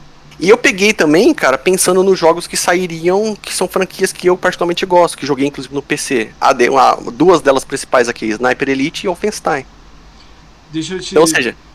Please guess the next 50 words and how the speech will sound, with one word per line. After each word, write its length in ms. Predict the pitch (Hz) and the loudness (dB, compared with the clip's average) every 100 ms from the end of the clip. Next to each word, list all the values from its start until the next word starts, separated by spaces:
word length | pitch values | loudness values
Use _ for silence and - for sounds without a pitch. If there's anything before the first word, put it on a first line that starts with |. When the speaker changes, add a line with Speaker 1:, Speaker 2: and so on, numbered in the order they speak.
| - | -12
Speaker 2:
deixa 180 | 160 196 | -6 0
Speaker 1:
eu 80 | 139 | 0
Speaker 2:
te 60 | |
Speaker 1:
sou 160 | - 208 | 2 2
mais 200 | 196 185 | 4 2
Speaker 2:
segurar. 160 | 180 180 | 2 0
Speaker 1:
fã 60 | |
de 100 | 165 | 0
multi 460 | 165 160 190 - 180 | 2 2 2 0 -8
do 100 | 185 | -10
que 60 | |
exclusivo. 380 | - - 165 131 - - | -10 -8 -8 -10 -18 -14
Speaker 2:
Eu 80 | 151 | -8
vou 80 | 190 | -8
te 80 | - | -8
pedir 200 | 196 196 | -14 -12
pra 100 | 208 | -12
você 140 | 214 | -12
fazer 200 | 196 185 | -12 -10
um 60 | 196 | -10
favor 260 | 190 190 | -10 -10
pra 140 | 190 185 | -10 -12
mim, 140 | 160 | -12
alemão. 460 | 147 147 160 151 139 - - - - | -12 -12 -12 -14 -16 -20 -20 -20 -6
Cara, 160 | 196 170 | -2 2
Speaker 1:
Claro. 140 | 143 | 4
Speaker 2:
tem 60 | 202 | 4
uma, 60 | 208 - | 0 -4
tem 100 | 185 | -4
uma 60 | 208 | -2
pessoa 260 | 214 202 | -2 -4
que 80 | 202 | -4
tá 80 | 196 | -2
aí 80 | 185 | -2
no 80 | 165 | -2
chat 400 | - 196 170 - | -2 -2 -4 -8
que 80 | 156 | -8
quando 180 | 185 | -8
eu 60 | 208 | -4
abri 240 | 180 156 175 | -4 -4 -2
Speaker 1:
Sim. 120 | 165 | -2
Speaker 2:
o 200 | 156 151 | -2 -6
meu 160 | 143 165 | -6 -6
podcast 560 | 165 160 - 165 160 170 | -4 -6 -6 -8 -8 -10
no 80 | |
primeiro 640 | 156 180 170 170 208 214 175 | -8 -8 -4 -2 -2 -2 -6
dia, 220 | 123 127 143 | -8 -14 -10
no 120 | 160 - - | -12 -12 -4
primeiro 640 | 254 226 196 208 233 185 160 | -2 0 0 0 -2 -6 -8
dia, 380 | - 127 123 | -8 -12 -12